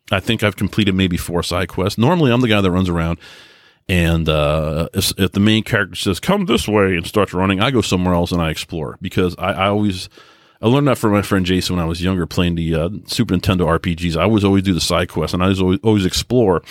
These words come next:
before you went to the main quest 'cause sometimes after you do the main quest, you're locked out of the area and then you can't explore. And if there's something you could pick up and use, well, now you can't. So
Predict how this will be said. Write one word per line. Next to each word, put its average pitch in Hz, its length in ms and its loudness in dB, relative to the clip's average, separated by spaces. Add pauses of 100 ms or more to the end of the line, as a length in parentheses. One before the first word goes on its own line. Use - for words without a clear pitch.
(420)
before 104 320 2
you 101 100 4
went 95 140 2
to 92 80 2
the 82 40 0
main 117 280 2
quest 82 320 -4
'cause - 160 -2
sometimes 107 380 0
after 95 180 -4
you 92 40 -14
do 92 100 -2
the 85 60 0
main 113 200 2
quest, - 260 -4
you're 92 100 2
locked - 220 -2
out 87 100 -2
of 65 80 -10
the 90 160 0
area 90 340 0
and 104 100 -2
then 87 100 2
you 85 80 -6
can't 87 220 -2
explore. 120 340 2
And 95 80 0
if 92 80 -4
there's 87 140 -4
something 107 180 -2
you 98 60 2
could - 120 -6
pick 120 200 -2
up 92 140 0
and 90 120 0
use, 120 200 4
well, 95 200 0
now 110 140 2
you 71 100 -4
can't. 80 260 -2
So 85 260 -2